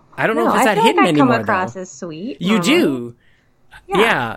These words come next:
Speaker 1: yeah, but I don't know, like, now I can't tell, like, which one is, like, the upfront. I don't know which one is, like, the, the, the sneak
Speaker 2: I
Speaker 1: attack.
Speaker 2: just, I just know when to, you know, when to do the more funny, hateful things.
Speaker 1: <laughs>
Speaker 2: Not,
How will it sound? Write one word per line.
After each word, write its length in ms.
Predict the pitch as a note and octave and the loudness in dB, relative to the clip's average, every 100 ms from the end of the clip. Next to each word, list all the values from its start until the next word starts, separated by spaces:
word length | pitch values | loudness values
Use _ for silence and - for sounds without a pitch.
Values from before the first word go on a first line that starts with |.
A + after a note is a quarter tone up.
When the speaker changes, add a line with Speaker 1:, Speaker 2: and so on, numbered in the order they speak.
| - | -2
Speaker 1:
yeah, 220 | A3 D3+ | 0 0
but 120 | D3+ | 0
I 80 | E3 | 0
don't 160 | F3+ | -2
know, 160 | E3+ E3+ | -2 -2
like, 180 | E3 D3+ | -2 -2
now 180 | D3+ F3 | -2 -2
I 60 | |
can't 280 | E3+ F3 C#3 | -4 -6 -4
tell, 220 | F#3 F3 | -2 -2
like, 160 | C#3+ B2 | -2 -2
which 220 | C3+ C#3 | -2 -2
one 220 | D3 C3+ | -2 -2
is, 200 | C3 B2 | -4 -4
like, 160 | B2+ A#2+ | -6 -6
the 100 | B2+ | -6
upfront. 360 | C3 - D3+ C3 | -8 -6 -4 -2
I 100 | C3+ | -4
don't 140 | D3 | -2
know 140 | D3+ D3 | -2 -2
which 180 | C#3 | -4
one 160 | D3+ C3 | -4 -6
is, 140 | B2 | -6
like, 180 | B2+ A#2+ | -6 -6
the, 260 | - A#2+ G#2+ _ _ | -4 -6 -8 _ _
the, 300 | B2+ B2 A2 | -8 -6 -6
the 120 | A#2+ | -8
sneak 280 | A#2 F3 F#3 | -8 -6 -6
Speaker 2:
I 40 | G#3+ | -4
Speaker 1:
attack. 300 | F4+ F4+ F4 | -4 -4 -4
Speaker 2:
just, 240 | E4+ - - | -8 -10 -6
I 100 | C4 | -4
just 200 | D4+ D4 | -4 -2
know 320 | B3 A#3 G#3 | 0 0 0
when 260 | G3 F#3+ F3+ | -2 -4 -6
to, 460 | - D#3+ D3+ D#3 - _ - | -6 -6 -6 -6 -10 _ -4
you 120 | A#3 | -2
know, 260 | - - - _ _ _ _ _ _ _ _ _ _ _ _ _ _ _ | -2 -8 -14 _ _ _ _ _ _ _ _ _ _ _ _ _ _ _
when 160 | G3+ F3+ | -4 -2
to 120 | F3+ | -2
do 200 | E3+ E3 | -2 0
the 100 | D#3+ | 0
more 480 | D#3 C#3+ C#3 D#3 - _ _ _ _ _ _ _ _ _ | 0 0 0 -4 -8 _ _ _ _ _ _ _ _ _
funny, 340 | E3 E3 C#3+ | -2 -2 -4
hateful 420 | C#3+ F#3+ F#3+ - - | -2 -2 -2 -4 -8
things. 540 | - - - - - - - - - - | -8 -10 -12 -8 -6 -4 -6 -10 -12 -16
Speaker 1:
<laughs> 140 | - | -4
Speaker 2:
Not, 320 | G#3 F3+ - | 2 2 2